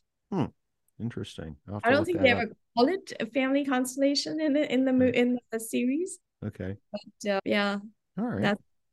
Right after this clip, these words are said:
Speaker 1: All
Speaker 2: it
Speaker 1: right.
Speaker 2: is a, you can sort of see that in, in the series.
Speaker 1: Yeah. You gave a really interesting example in your book of a client, and it was really about a client's son.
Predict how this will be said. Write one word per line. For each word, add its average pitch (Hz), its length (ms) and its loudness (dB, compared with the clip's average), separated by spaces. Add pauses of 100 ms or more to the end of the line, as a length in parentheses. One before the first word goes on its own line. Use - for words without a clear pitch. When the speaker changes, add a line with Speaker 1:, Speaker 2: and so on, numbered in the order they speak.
(680)
Speaker 1:
All 135 60 -2
Speaker 2:
it 214 40 2
Speaker 1:
right. 214 80 8
Speaker 2:
is 226 100 6
a, 226 100 6 (240)
you 240 80 -4
can 214 280 2
sort 226 180 4
of 214 100 4
see 240 260 2
that 196 200 4
in, 190 300 0
in 202 180 0
the 190 80 -2
series. 208 600 0 (340)
Speaker 1:
Yeah. 98 320 -2 (560)
You 151 140 -6
gave 262 260 -2
a 127 240 8
really 120 720 4 (320)
interesting 123 560 -2
example 95 720 -2
in 92 80 -4
your 85 180 -6
book 95 540 -4 (460)
of 101 200 0
a 98 80 -2
client, 107 1000 0
and 98 260 -2
it 95 140 -2
was 98 340 -4 (140)
really 185 280 2
about 107 280 2
a 90 40 -6
client's 104 460 -4
son. 82 680 -4